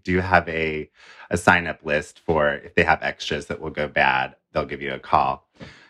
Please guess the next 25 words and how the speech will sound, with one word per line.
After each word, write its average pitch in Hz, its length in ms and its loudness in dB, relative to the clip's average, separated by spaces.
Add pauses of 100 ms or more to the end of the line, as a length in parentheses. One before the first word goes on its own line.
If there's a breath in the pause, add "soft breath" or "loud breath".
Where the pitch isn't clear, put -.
(120)
She - 220 2
said 101 200 6
that 92 100 0
her 90 120 4 (200)
friend 127 280 4
had 107 200 -6
done 90 180 4
that 82 280 0
the - 60 4
day 82 200 2
before 107 500 4
and 85 220 -2
had 85 320 0
gotten 80 260 2
vaccinated 80 560 0
that 73 240 2
night. 80 340 -2
But 82 140 -6
when 82 140 -2
she 107 280 2
went 98 300 2
the 87 60 -4
next 90 420 0
day, 73 440 2
she 87 440 -2